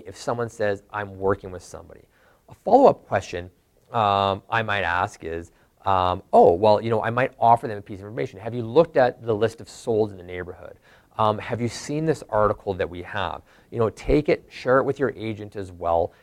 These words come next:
and things like that. Are you set up on an auto search? Maybe ask them a few follow-up questions, and what you're trying to do there is you're trying to sort of beat down the wall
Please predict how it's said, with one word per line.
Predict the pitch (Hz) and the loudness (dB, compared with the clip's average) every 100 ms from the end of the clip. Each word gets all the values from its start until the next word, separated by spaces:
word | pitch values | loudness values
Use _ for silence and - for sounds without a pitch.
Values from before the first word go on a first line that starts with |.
| - | -20
and | 90 | -12
things | 107 110 | -10 -6
like | 143 - | -4 -2
that. | 82 | -2
Are | - 123 | 0 0
you | 156 | 0
set | 160 - | -4 0
up | 95 - | 0 2
on | 107 | -2
an | 107 | -2
auto | 139 180 | 0 2
search? | 185 - - | 0 -6 -10
Maybe | 294 330 | -6 -2
ask | 240 | -2
them | 247 | -2
a | |
few | - 170 - - - _ _ | -4 -6 -8 -12 -20 _ _
follow-up | 143 143 147 135 - | 10 10 12 8 6
questions, | - 110 - 180 220 254 _ _ - | 2 2 2 -6 -12 -14 _ _ -2
and | 139 135 | 0 2
what | 143 170 | 2 2
you're | 151 | 0
trying | - 185 214 | -4 -6 -4
to | 226 | -2
do | 139 120 117 | -4 -4 0
there | 113 117 | 6 6
is | 113 123 | 4 -4
you're | 110 | -8
trying | 107 - 175 | -10 -6 -2
to | 220 | -2
sort | - 131 | -2 0
of | 98 - | -2 -4
beat | 120 - | -12 -4
down | 131 120 | -2 0
the | |
wall | 104 98 95 98 101 | -2 0 4 4 2